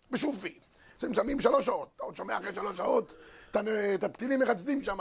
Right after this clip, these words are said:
קופצים כל כיוון לכיוונים. אז יש אנשים שמפחד מהשוויגר, סכנת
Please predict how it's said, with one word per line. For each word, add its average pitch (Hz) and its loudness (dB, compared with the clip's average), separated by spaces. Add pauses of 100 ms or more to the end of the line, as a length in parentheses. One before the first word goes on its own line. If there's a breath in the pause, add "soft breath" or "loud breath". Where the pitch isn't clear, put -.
(140)
קופצים 233 -4
כל 226 0
כיוון 214 -4
לכיוונים. 190 -6 (480 loud breath)
אז 262 4
יש 277 2
אנשים 269 0
שמפחד 226 0
מהשוויגר, 196 -6
סכנת - -6